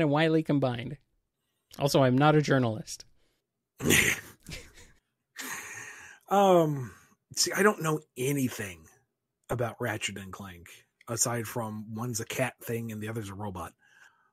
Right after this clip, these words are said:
Speaker 2: Um,
Speaker 1: And then there's
Speaker 2: there
Speaker 1: an
Speaker 2: might
Speaker 1: alternate
Speaker 2: be
Speaker 1: universe version called Rivet, and I forget who her robot companion's called.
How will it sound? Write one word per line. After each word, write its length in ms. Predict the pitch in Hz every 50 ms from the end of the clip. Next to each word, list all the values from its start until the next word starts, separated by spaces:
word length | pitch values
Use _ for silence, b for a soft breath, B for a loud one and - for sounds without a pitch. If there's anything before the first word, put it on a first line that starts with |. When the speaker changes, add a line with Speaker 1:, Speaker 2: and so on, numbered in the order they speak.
| b _ -
Speaker 2:
Um, 380 | 110 104 98 95 95 95 95 - _ _ _ _ _ - -
Speaker 1:
And 160 | 143 131 131
then 80 | 135
there's 140 | 135 131 127
Speaker 2:
there 80 | 131 135
Speaker 1:
an 40 | 139
Speaker 2:
might 40 | 151 147
Speaker 1:
alternate 240 | 139 165 165 160
Speaker 2:
be 60 | 151 147
Speaker 1:
universe 460 | 139 151 160 151 135 127 139 135 120
version 640 | 123 131 131 139 135 127 127 131 127 127 123 120 120 _ _ _ _ _ _ _ _ _ _ _ _ _ _ -
called 280 | - 131 123 120 117 131 -
Rivet, 440 | 143 143 143 127 127 127 127 - - - - _ -
and 420 | 127 123 120 120 120 120 120 117
I 120 | 120 120 120
forget 340 | - - 127 127 127 127
who 200 | 131 - 135 127
her 140 | 123 - 127
robot 380 | 120 120 117 110 110 110 110 -
companion's 480 | - 120 113 110 110 107 104 104 107
called. 320 | - - - - 156 139